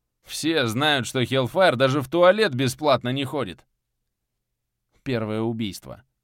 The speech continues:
коротко бросил я. «Плюс часть добычи». «Ну?» — задумчиво протянул Плинта, после чего на его лице расплылась улыбка. «Тоже вариант.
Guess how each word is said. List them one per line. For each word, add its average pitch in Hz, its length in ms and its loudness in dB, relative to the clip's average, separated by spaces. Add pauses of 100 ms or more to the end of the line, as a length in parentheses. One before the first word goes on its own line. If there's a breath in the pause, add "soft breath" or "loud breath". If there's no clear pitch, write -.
(120)
коротко 107 400 -8
бросил 92 360 -8
я. 71 260 -12 (520)
«Плюс 185 360 -8
часть 123 440 -8
добычи». 95 520 -10 (1700)
«Ну?» — 98 920 -10 (440)
задумчиво 110 580 -4
протянул 101 500 -4
Плинта, 185 480 -4 (200 soft breath)
после 147 320 0
чего 156 260 -2
на 202 80 -2
его 156 220 2
лице 151 280 0
расплылась 143 600 0
улыбка. 110 480 -8 (800)
«Тоже 127 340 -2
вариант. 107 560 0